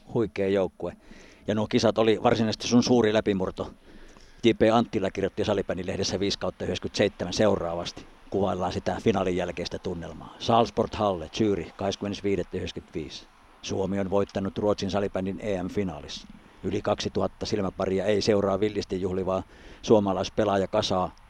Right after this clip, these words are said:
vaan katseet ovat kohdistuneet kentän toiseen päähän,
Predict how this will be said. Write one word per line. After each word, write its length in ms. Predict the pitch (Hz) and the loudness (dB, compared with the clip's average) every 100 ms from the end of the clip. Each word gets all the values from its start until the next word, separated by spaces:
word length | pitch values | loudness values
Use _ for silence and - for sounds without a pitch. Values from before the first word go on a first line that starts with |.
| - - | -20 -2
vaan 200 | 101 101 | 0 2
katseet 400 | 110 104 - 90 - | 2 0 -2 -4 -4
ovat 200 | - 92 | -6 -4
kohdistuneet 580 | - 98 92 - 101 92 - | -2 -2 -2 -4 -6 -6 -6
kentän 280 | 107 95 87 | -6 -6 -2
toiseen 420 | 104 101 98 85 | -2 0 -2 -4
päähän, 420 | - 98 90 | -4 -4 -6